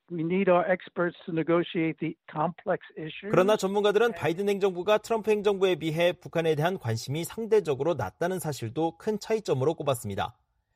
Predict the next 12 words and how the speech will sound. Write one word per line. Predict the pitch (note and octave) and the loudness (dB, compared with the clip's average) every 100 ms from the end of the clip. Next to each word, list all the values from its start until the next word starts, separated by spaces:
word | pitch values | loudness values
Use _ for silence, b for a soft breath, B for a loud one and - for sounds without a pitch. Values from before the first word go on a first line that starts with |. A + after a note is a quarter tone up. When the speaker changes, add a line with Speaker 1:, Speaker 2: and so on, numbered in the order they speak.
| _ _ | _ _
Speaker 2:
대통령까지 | - E3 G3+ G#3 G3+ G3+ F#3 | -2 0 2 0 2 2 2
나서서 | F#3+ F#3 F3+ G3+ G3 - | 0 0 0 2 0 -2
북한 | D#3 F#3+ | -4 -2
문제 | F3+ E3+ F#3+ | -2 2 0
해결을 | E3+ F#3 F3 F#3 G3 | 2 -2 0 2 2
공언하고 | - D#3+ D#3 B2+ G2 - _ _ _ _ | 0 -4 -2 -2 -2 -6 _ _ _ _
정상회담까지 | - D#3 F#3+ F#3+ F#3+ F#3 E3+ D#3 | -4 0 2 2 2 2 2 2
가졌던 | D#3 C#3 B2+ D#3 F3+ | 2 2 2 2 0
트럼프 | - G#3 G3 G3 | -2 -4 -2 -2
행정부가 | F3 E3+ C#3 D#3+ | 0 -2 0 0
비교할 | E3+ - B2 C#3+ A#2+ | 0 -2 0 2 2
때 | - - | 0 -6